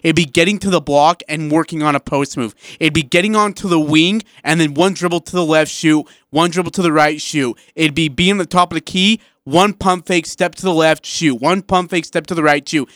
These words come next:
It was every single night he was working on something else because that offense was running through him, and he wanted to be productive and effective every time he had the ball because he felt like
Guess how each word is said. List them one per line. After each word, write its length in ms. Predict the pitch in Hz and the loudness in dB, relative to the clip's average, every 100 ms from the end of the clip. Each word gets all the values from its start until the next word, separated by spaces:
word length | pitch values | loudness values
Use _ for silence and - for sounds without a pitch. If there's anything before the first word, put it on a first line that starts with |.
| - - | -20 0
It 100 | 208 | 0
was 160 | 196 - - | 0 -4 0
every 320 | 220 226 262 | 0 0 -4
single 380 | - 233 220 208 | 0 0 2 2
night 320 | 170 180 202 | 4 2 0
he 100 | 190 | -4
was 160 | 190 135 | -4 -6
working 400 | 139 185 185 202 | 0 0 0 -4
on 100 | 165 | -2
something 400 | - 180 175 160 | -2 -2 -4 -4
else 320 | 156 143 117 - - _ | -2 -2 -4 -16 -20 _
because 320 | 160 147 165 | -4 0 0
that 160 | 165 160 165 | 0 -2 2
offense 420 | 185 196 226 220 | 2 2 -4 -2
was 180 | 175 151 | -4 0
running 220 | 180 196 | 0 -2
through 200 | - 208 | -4 -2
him, 340 | 165 160 165 - - | 2 2 0 -6 -12
and 140 | - 156 | -4 -2
he 180 | 139 | -2
wanted 480 | 156 143 170 185 202 | -4 2 2 2 0
to 80 | 180 | -2
be 280 | 160 175 170 | -2 -2 -2
productive 640 | - 165 131 170 175 196 190 | -2 -10 0 2 2 -4 -2
and 80 | |
effective 560 | 220 - 170 151 165 147 _ - _ 165 | -4 -2 -2 0 -2 -4 _ -20 _ -2
every 260 | 180 196 | 0 0
time 240 | 196 185 180 | 0 2 2
he 120 | 156 | 4
had 200 | 160 165 | 2 2
the 80 | 143 | 2
ball 220 | 151 147 | 2 2
because 300 | 143 151 135 | 0 -4 -4
he 180 | 185 202 | -4 -4
felt 320 | - 180 147 | 0 0 2
like 260 | 151 151 | 0 0